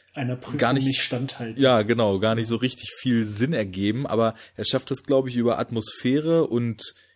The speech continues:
Speaker 2: ja, über, über so ein Grundgefühl, in der, wo er den Zuschauer auch so mit reinschmeißt, ziemlich gut,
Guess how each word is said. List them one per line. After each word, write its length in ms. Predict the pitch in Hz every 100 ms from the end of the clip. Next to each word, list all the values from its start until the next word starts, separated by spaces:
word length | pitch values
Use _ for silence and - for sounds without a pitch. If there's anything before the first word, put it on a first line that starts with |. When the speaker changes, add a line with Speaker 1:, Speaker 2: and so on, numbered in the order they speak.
| _ -
Speaker 2:
ja, 140 | 98
über, 440 | 120 117 113 101 - -
über 160 | 113 110
so 100 | 107
ein 260 | 101 110 - 117 120
Grundgefühl, 920 | 135 165 196 - - - 123 117 98
in 220 | - 110
der, 120 | 107 -
wo 400 | 101 - 104 117
er 60 |
den 120 | 110 101
Zuschauer 500 | - 151 - 120 107
auch 120 | 107
so 120 | -
mit 260 | 110 110 104
reinschmeißt, 880 | 113 143 - - 104 104 123 - _ - - _ _ _ _
ziemlich 380 | - 139 139 135
gut, 300 | 127 143